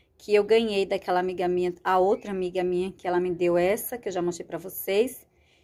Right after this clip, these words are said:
E as, as suculenta. Olha como está linda aqui.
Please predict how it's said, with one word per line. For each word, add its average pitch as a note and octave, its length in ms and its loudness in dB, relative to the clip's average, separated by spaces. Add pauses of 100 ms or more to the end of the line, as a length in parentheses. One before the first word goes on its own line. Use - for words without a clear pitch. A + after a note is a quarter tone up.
(300)
E G#3 160 2
as, A3+ 460 4 (1900)
as F#3+ 200 -2
suculenta. A#3 760 -4 (1600)
Olha F#3 200 -2
como F#3+ 200 -8
está G3 240 -6
linda F#3+ 240 -2
aqui. - 360 -12